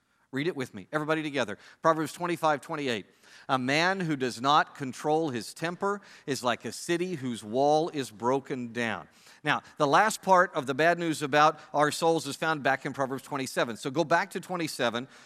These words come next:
turn back to chapter twenty-seven, and let's read verse eight. Verse eight of Proverbs twenty-seven.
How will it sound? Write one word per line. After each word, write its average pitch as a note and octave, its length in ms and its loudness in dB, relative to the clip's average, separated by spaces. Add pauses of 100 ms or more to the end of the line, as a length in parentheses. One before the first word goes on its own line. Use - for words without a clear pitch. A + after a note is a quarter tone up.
(200)
turn G3+ 180 2
back F#3 200 0
to E3 100 -6
chapter D#3+ 320 -2
twenty-seven, C#3+ 500 -4
and C3 100 -4
let's C#3+ 220 -4
read C#3 220 -6
verse C3 340 -4 (140)
eight. A2+ 340 -6 (220)
Verse C#3+ 400 -4
eight B2+ 260 -4
of A2 120 -10
Proverbs A#2 380 -6
twenty-seven. A2 600 -12